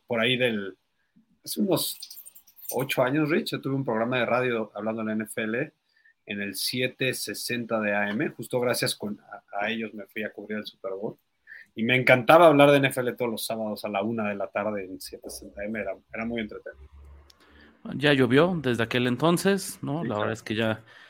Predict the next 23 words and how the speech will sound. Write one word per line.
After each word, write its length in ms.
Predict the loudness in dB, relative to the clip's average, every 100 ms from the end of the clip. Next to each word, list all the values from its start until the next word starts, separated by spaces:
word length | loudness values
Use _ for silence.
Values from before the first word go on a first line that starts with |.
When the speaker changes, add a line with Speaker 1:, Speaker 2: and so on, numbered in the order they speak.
| -20 -20 -20 -2
Speaker 2:
ya 260 | 0 0
que, 220 | -2 -8 -8 -8
la 600 | 2 4 4 4 4 2
referencia 480 | 2 4 4 4
más 480 | 4 6 4 0 -4
de 120 | -2 2
tío 460 | 6 8 8 6
del 440 | 4 0 0 -2 0
día 460 | 4 6 6 2 -2
es 140 | -10
que 120 | -4
Andrés 400 | -4 0 0 0
diga 220 | 0 0 -2
que 120 | -4
el 80 | -4
podcast 500 | 0 -2 0 -4 2
es 160 | 0 2
moderno. 680 | 0 2 4 4 0 -4 -12
Entonces 400 | _ -12 -10 -4
ya 160 | 0 2
desde 200 | 4 6
ahí 140 | 6
Speaker 1:
Moderno. 220 | 4 0